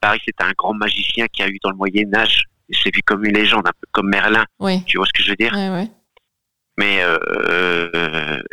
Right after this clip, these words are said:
Speaker 1: et, et on rigole de tout ça.
Speaker 2: Ah
Speaker 1: Mais
Speaker 2: oui, c'est
Speaker 1: après, t'as
Speaker 2: sûr.
Speaker 1: des sociétés secrètes comme les,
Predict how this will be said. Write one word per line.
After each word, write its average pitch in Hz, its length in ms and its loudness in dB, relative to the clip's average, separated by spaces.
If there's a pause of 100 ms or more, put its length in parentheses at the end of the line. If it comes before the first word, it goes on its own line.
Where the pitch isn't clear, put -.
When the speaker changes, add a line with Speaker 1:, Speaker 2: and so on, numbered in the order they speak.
(160)
Speaker 1:
et, 95 280 2 (180)
et 107 60 2
on 101 80 2
rigole 107 340 2
de 107 80 0
tout - 140 -2 (520)
ça. 127 140 4 (440)
Speaker 2:
Ah 180 100 -4
Speaker 1:
Mais 190 180 2
Speaker 2:
oui, 73 40 4
c'est - 140 0
Speaker 1:
après, 139 120 0
t'as 117 100 -2
Speaker 2:
sûr. - 40 -2
Speaker 1:
des 98 220 0
sociétés - 460 -2
secrètes - 340 -4
comme 95 180 -6
les, 92 440 0